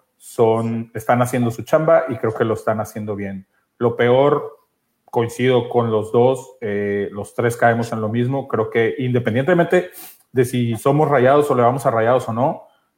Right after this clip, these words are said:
creo que en general fue, es, es algo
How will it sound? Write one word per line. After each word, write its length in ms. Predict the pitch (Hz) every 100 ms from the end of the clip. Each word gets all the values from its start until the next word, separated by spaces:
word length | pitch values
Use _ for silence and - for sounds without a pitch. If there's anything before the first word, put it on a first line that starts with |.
| _
creo 380 | - 139 131 135
que 560 | - 131 127 127 127 _
en 180 | 123 113
general 800 | - 123 120 117 113 123 143 131
fue, 480 | - 123 120 120 -
es, 300 | 117 117 -
es 180 | 123 120
algo 380 | 120 120 127